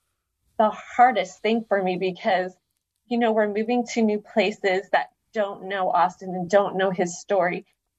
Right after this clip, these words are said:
And it's like when people ask you, you know, when you first meet people, the first thing to ask is, "Oh, oh, how, do you have kids? How many?" And then, so it's like, okay, you have the decision. Do,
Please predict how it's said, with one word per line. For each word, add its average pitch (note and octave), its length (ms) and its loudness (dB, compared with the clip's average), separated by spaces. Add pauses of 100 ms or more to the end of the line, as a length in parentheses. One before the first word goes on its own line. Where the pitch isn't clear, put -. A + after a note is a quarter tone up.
(120)
And G3+ 240 0
it's G#3+ 260 -2
like G#3 180 2
when G#3 180 -10
people A3+ 320 -4
ask A#3+ 360 -2
you, F#3+ 280 0
you G#3+ 160 -2
know, G#3+ 80 2
when A#3 140 0
you A3+ 120 -2
first C4+ 240 -2
meet C#4+ 200 -4
people, G#3 340 0
the G#3+ 100 -6
first A3 220 -2
thing A3+ 140 0
to G3+ 60 0
ask G#3 260 -2
is, G#3+ 100 -10
"Oh, B3+ 240 2
oh, D#4 160 -2
how, C4+ 220 -8
do C4+ 120 -8
you C#4 80 0
have C#4 160 2
kids? D4 300 -2
How C4+ 200 -2
many?" A#3 400 0
And A#3 140 2
then, A#3+ 200 0 (460)
so C#4 140 0
it's C#4+ 140 -4
like, C#4 220 -2
okay, A3+ 400 -6
you A#3 160 -2
have A#3 280 2
the A3+ 100 -2
decision. A3 760 -2
Do, G#3+ 480 0